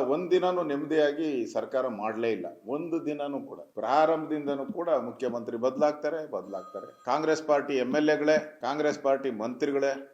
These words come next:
ಪದೇ ಪದೇ ಹೇಳಿಕೆ ಕೊಡೋ ಮುಖಾಂತರ ಒಂಥರ ಅಸ್ಥಿರತೆ, ಸರ್ಕಾರದಲ್ಲಿ ಅಸ್ಥಿರತೆ ತಾನೇ ತಾನೇ ನಿರ್ಮಾಣ ಆಗಿ ಇವತ್ತು ರಾಜಣ್ಣ ಹೇಳೋ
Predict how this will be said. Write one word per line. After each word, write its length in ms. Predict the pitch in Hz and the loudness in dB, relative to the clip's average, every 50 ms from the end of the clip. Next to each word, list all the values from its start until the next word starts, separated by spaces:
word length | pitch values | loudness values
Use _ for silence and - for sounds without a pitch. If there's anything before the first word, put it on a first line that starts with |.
| _ - | _ -2
ಪದೇ 180 | 120 127 156 165 156 - 156 | 0 4 4 4 4 4 4
ಪದೇ 180 | 151 151 151 143 135 | 4 4 4 4 4
ಹೇಳಿಕೆ 320 | 139 143 143 143 147 135 135 - 135 | 4 2 0 0 -2 -2 -2 -2 -2
ಕೊಡೋ 160 | 131 123 123 120 120 | -2 -2 -2 -2 -4
ಮುಖಾಂತರ 420 | - - 110 104 101 101 107 131 127 107 92 90 - - - - - 143 | -4 -4 -4 -4 -4 -4 -4 -2 -2 -2 -2 -4 -8 -12 -14 -8 -8 -6
ಒಂಥರ 260 | 147 143 - 180 170 165 143 240 | -6 -2 0 2 4 4 4 4
ಅಸ್ಥಿರತೆ, 480 | - - - 196 180 160 147 104 98 - - - - 135 | 2 2 4 4 6 6 4 2 -2 -6 -6 -8 -2 -2
ಸರ್ಕಾರದಲ್ಲಿ 640 | 135 135 - 170 170 165 160 143 151 151 151 156 143 123 | -2 0 2 2 4 4 4 4 2 2 4 4 2 2
ಅಸ್ಥಿರತೆ 500 | - - - 156 139 135 139 151 160 135 110 101 101 104 - 117 | 0 -2 -2 0 0 0 0 0 0 0 0 0 -2 -4 -2 0
ತಾನೇ 200 | 131 151 170 165 151 151 147 | 0 2 2 0 2 2 0
ತಾನೇ 180 | 139 147 151 147 131 | 0 0 -2 -2 -2
ನಿರ್ಮಾಣ 320 | 123 117 120 131 131 131 127 120 117 | -4 -4 -2 -4 -4 -2 -2 -2 -4
ಆಗಿ 160 | 117 123 143 131 110 | -4 -4 -4 -4 -2
ಇವತ್ತು 340 | 117 117 117 - 131 123 110 98 90 92 - - - _ 98 104 | -4 -6 -6 -6 -6 -4 -4 -4 -6 -8 -12 -18 -20 _ -2 2
ರಾಜಣ್ಣ 360 | 123 143 143 160 156 151 151 151 143 143 135 - 117 123 | 2 4 4 4 4 4 4 4 4 4 2 2 2 2
ಹೇಳೋ 200 | 131 135 131 127 | 4 4 4 4